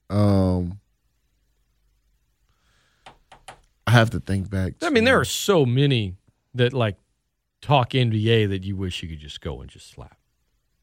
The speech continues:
Speaker 1: Man, honestly, I, I have to say Kendrick Perkins, man.
Speaker 2: Really?
Speaker 1: Yeah.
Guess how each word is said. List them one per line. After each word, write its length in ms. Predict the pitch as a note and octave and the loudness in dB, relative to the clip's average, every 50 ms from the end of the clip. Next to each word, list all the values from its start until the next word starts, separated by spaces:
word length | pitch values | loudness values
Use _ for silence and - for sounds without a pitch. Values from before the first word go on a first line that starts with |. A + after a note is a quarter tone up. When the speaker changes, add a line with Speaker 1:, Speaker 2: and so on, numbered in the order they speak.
| _ _ _ _ _ _ _ _ _ G#2 | _ _ _ _ _ _ _ _ _ 2
Speaker 1:
Man, 400 | A2 A2 A2 A2 G#2+ G#2+ G#2 - | 4 6 6 8 6 6 4 2
honestly, 580 | G#1 - G#2+ A#2+ B2+ B2 B2 - - G#2+ G#2 G#2 | 0 0 2 2 2 2 0 0 0 2 2 4
I, 180 | F2+ F2+ F2 - - - _ _ _ _ - - _ _ _ _ _ _ _ _ _ _ _ _ _ _ _ _ _ _ _ _ _ _ _ _ _ _ _ _ _ _ _ _ _ _ _ _ _ _ _ _ | 4 2 0 -2 -4 -12 _ _ _ _ -20 -20 _ _ _ _ _ _ _ _ _ _ _ _ _ _ _ _ _ _ _ _ _ _ _ _ _ _ _ _ _ _ _ _ _ _ _ _ _ _ _ _
I 60 | - | 0
have 140 | G2 G2+ E2 | 0 0 0
to 80 | - - | 0 0
say 180 | - G2+ F#2 | 0 2 0
Kendrick 340 | F2 - G2+ F#2 F2 F2 - | 2 0 -2 -2 -2 -4 -6
Perkins, 440 | - F#2+ F#2 F#2+ - - D#2 - - | -4 -4 -4 -4 -6 -8 -12 -14 -14
man. 240 | D#2 D#2 D#2+ E2 F2 | -16 -16 -16 -8 2
Speaker 2:
Really? 360 | - E3 A3 G#3 C3+ F2 - - _ - - _ _ _ | 6 8 8 8 6 4 0 -6 _ -20 -20 _ _ _
Speaker 1:
Yeah. 260 | E2+ F2 F2+ E2+ E2 | -2 0 0 0 0